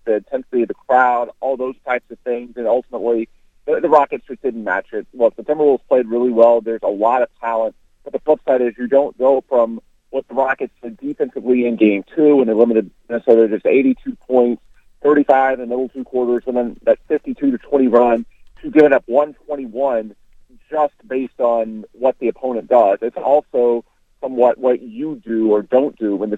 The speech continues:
swing is that wild. And ultimately, the Timberwolves made some shots. That's great, but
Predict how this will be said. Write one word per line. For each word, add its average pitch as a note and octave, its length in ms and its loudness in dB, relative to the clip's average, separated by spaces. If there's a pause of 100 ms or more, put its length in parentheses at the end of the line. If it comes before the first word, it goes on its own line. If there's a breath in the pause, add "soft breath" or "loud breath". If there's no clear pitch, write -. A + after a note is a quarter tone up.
swing B2 200 4
is G#2 160 0
that A#2 260 4
wild. G#2+ 640 -2
And A2+ 200 -2
ultimately, C3 540 -4 (460)
the C#3 60 -20
Timberwolves D#3+ 340 2
made C3 160 -2
some A2 180 -12
shots. - 300 0 (180)
That's B2 260 -4 (160)
great, B2+ 560 0
but A#2 160 2